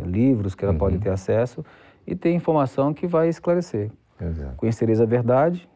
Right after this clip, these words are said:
Speaker 1: e a
Speaker 2: É.
Speaker 1: verdade nos libertará", nos disse Jesus.
Speaker 2: Isso. Tá lá em João, né, no seu capítulo oito, versículo trinta e dois. É, Fabrício Ferreira, Vila Velha, no Espírito Santo. "Tenho pensamentos como se visse à frente algo que vai acontecer com as pessoas,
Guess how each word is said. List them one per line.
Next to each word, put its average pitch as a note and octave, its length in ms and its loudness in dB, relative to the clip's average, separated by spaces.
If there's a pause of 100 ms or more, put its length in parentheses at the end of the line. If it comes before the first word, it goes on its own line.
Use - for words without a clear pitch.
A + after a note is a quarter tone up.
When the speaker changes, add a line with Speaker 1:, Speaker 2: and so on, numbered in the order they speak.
(280)
Speaker 1:
e B2 40 -8
a B2+ 40 -2
Speaker 2:
É. B2+ 40 0
Speaker 1:
verdade C3 380 2
nos C3+ 120 2
libertará", C3 520 2
nos G#2 240 -2
disse G#2 240 -2
Jesus. F#2+ 420 -2 (120)
Speaker 2:
Isso. C#2+ 460 -4 (340)
Tá - 120 0
lá E2 220 4
em E2 80 4
João, E2 400 4
né, E2+ 240 4
no F2 140 4
seu E2+ 180 -2
capítulo E2 480 -2
oito, E2+ 240 2
versículo F#2 440 0
trinta F#2+ 340 2
e - 20 6
dois. D#2+ 480 2 (340)
É, G2+ 140 4
Fabrício A#2+ 560 2
Ferreira, B2 420 6
Vila G#2+ 280 6
Velha, G2+ 340 6
no G#2+ 60 6
Espírito A2 420 0
Santo. D#2+ 540 0 (260)
"Tenho C3 220 6
pensamentos B2 840 4
como A#2 180 4
se G#2+ 160 0
visse G2 300 2
à F#2 60 4
frente G2+ 560 2
algo F#2 320 6
que - 140 -6
vai F#2 180 4
acontecer G2+ 560 -2
com G2+ 100 -4
as G2+ 100 -2
pessoas, D2 720 -2